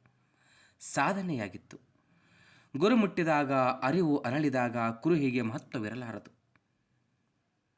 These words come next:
ಸಿದ್ಧರು ಭಕ್ತರಿಗೆ ಹೇಳ್ತಾ ಇದ್ರು, "ಗುರು ನಮಗೆ ಗುರಿ ತೋರಿಸ್ದ,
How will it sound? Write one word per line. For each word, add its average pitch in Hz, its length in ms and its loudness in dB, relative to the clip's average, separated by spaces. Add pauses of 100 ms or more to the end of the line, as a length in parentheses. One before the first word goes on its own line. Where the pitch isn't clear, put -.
(760)
ಸಿದ್ಧರು 147 760 4 (100)
ಭಕ್ತರಿಗೆ 135 420 -2
ಹೇಳ್ತಾ 117 280 -4
ಇದ್ರು, 107 280 -4 (2500)
"ಗುರು 151 540 4 (720)
ನಮಗೆ 135 260 2
ಗುರಿ 123 240 2
ತೋರಿಸ್ದ, 113 560 -4